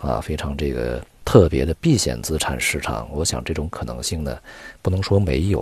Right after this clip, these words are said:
啊，但是比较小啊，或者说呢，是非常小。接下来啊，我们要看这个整个外围啊，他们的对于疫情的处理啊，会否得当啊？我们客观的实事求是来说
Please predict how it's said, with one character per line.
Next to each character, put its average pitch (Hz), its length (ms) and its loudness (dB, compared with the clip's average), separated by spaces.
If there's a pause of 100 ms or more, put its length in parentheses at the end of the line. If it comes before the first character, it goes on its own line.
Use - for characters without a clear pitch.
(140)
啊， 57 200 -4
但 69 160 -6
是 64 200 -8
比 62 160 -10
较 64 160 -6
小 - 300 -2 (200)
啊， - 160 -10 (480)
或 87 140 4
者 67 100 0
说 82 160 -2
呢， 76 100 -2
是 62 360 -4
非 - 160 0
常 60 200 -6
小。 - 320 -6 (400)
接 - 160 2
下 110 120 6
来 58 240 0
啊， 58 80 -2
我 62 100 -4
们 69 100 -6
要 67 120 -4
看 71 360 -4
这 69 160 -4
个 64 140 -4
整 71 160 -6
个 71 120 -6
外 78 240 0
围 60 380 -4
啊， 62 220 -4
他 80 160 -4
们 71 140 -4
的 64 400 -4 (100)
对 76 120 -2
于 76 100 -2
疫 82 120 0
情 - 160 -2
的 71 80 -2
处 - 220 -4
理 58 160 -2
啊， 55 180 -6
会 73 220 -2
否 58 400 -2 (240)
得 69 160 -2
当 87 140 -2 (160)
啊？ 78 180 -6 (580)
我 71 100 2
们 82 180 0
客 107 200 6
观 110 260 8
的 60 200 4
实 87 160 0
事 101 100 2
求 82 160 0
是 87 220 2
来 57 180 -2
说 - 340 -2